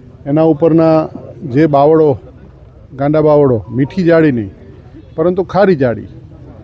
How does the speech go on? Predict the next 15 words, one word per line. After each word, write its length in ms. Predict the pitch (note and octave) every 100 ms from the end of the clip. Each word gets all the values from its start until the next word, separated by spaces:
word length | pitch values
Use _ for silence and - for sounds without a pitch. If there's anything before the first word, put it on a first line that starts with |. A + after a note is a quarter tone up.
| - - -
કે 100 | C#3
જે 140 | E3
ઉપયોગી 460 | E3+ C#3+ F3+ F3 F3
નથી, 400 | E3+ E3+ G3 G3+ F#3 - - -
એવી 240 | E3 E3+ F3
જાળીને 400 | D3+ D#3+ D#3+ E3
દૂર 240 | D3 D#3+
કરી 340 | D#3 E3 D#3 A2+ - - - C#3+
અને 140 | D3+
લોકોની 420 | D3 D3 D#3 D#3+
સુખાકારીમાં 760 | D3 C#3 D#3 D3 D3+ D3+ D3+ C#3
વૃદ્ધિ 340 | C3 B2 D3
થાય, 340 | B2 D3+ C#3 - - - - - C3+
એના 200 | D3 D#3
માટેનું 580 | D3+ C#3 D3 D3 C3